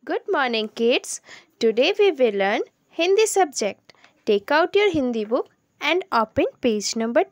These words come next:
ten. पेज नंबर टेन, छोटी सी मिनी। आज का हमारा टॉपिक है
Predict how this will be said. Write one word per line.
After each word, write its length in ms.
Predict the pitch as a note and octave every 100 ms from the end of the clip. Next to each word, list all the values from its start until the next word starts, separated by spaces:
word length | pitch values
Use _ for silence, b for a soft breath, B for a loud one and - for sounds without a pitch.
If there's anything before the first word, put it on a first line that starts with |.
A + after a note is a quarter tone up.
| _
ten. 260 | G#4+ G4+ G3+ - _ _ b b b b _ _ _ _ _ _
पेज 240 | C4+ D4+ -
नंबर 260 | G4 F#4 F4
टेन, 380 | - G3+ G#3+ G#4 b b b -
छोटी 460 | - C4 B3+ A#3+
सी 260 | A3 - F#4 - -
मिनी। 400 | F#4 F#4 A#3 G#3 b -
आज 220 | G#3 F#3+
का 140 | - F4
हमारा 360 | F4+ D#4+ B3
टॉपिक 500 | A3+ G#3+ F#3+ G3+ G3+
है 100 | F#4